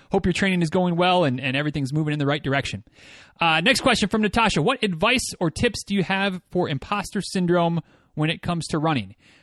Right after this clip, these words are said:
I'm training for my first marathon and would love to have some support from other runners, but my fear of not being a quote-unquote real runner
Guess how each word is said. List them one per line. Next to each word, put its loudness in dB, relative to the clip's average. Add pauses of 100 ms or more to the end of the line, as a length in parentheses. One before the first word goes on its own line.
I'm -2
training 2
for 0
my 0
first 0
marathon 2
and -2
would -6
love -2
to 0
have 0
some -2
support -2
from -6
other 4
runners, 0 (320)
but -2
my 0
fear 2
of 2
not -2
being 2
a 0
quote-unquote 0
real 6
runner 2